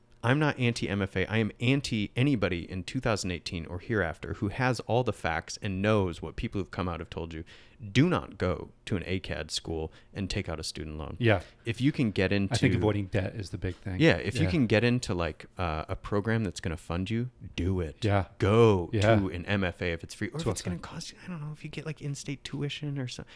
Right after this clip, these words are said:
Speaker 1: I mean, usually grad schools don't offer in-state tuition, but you know what I mean.
Speaker 2: If it's within reason, yeah.
Speaker 1: If you can
Speaker 2: Go
Speaker 1: go for
Speaker 2: for it.
Speaker 1: cheap, like, do it. It's so much fun, but do not ever think that if you don't have, uh, family money and you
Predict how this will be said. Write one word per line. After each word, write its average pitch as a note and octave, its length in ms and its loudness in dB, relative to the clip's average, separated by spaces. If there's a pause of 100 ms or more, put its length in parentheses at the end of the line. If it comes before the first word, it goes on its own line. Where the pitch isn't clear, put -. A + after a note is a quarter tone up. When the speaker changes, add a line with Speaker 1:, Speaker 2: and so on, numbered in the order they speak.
(220)
Speaker 1:
I - 20 -6
mean, A#2+ 140 2
usually A#2 240 -2
grad F2+ 280 -4
schools F#2+ 200 -8
don't - 220 -10
offer F2+ 260 -6
in-state F#2+ 400 -6
tuition, G#2+ 420 -6
but F2+ 200 -2 (600)
you G3+ 100 -2
know D#3+ 60 2
what E2+ 100 -6
I E2+ 40 -12
mean. E2+ 220 -12
Speaker 2:
If - 140 0
it's C#3 140 4
within A#2+ 280 6
reason, A2+ 340 2
yeah. G#2 180 0 (200)
Speaker 1:
If E3 140 -2
you G3+ 100 2
can F#3+ 140 -2
Speaker 2:
Go - 100 8
Speaker 1:
go - 40 8
for - 120 4
Speaker 2:
for - 60 2
it. - 20 -4
Speaker 1:
cheap, - 460 -2
like, B2 180 -4 (240)
do E3+ 220 0
it. C#3+ 120 0
It's - 180 -6
so B2+ 280 -4
much C3 200 -4
fun, B2 260 -2
but G2 140 -4 (260)
do F3+ 180 2
not A2 280 0 (180)
ever A#2 340 0
think - 380 -6
that E2+ 200 -4
if - 180 -10
you C3 120 -2
don't A#2 300 2
have, F#2+ 420 -6 (160)
uh, D#2+ 320 -8
family C#3+ 460 -2
money F2 460 -4 (180)
and F#2 200 -4
you A2 420 2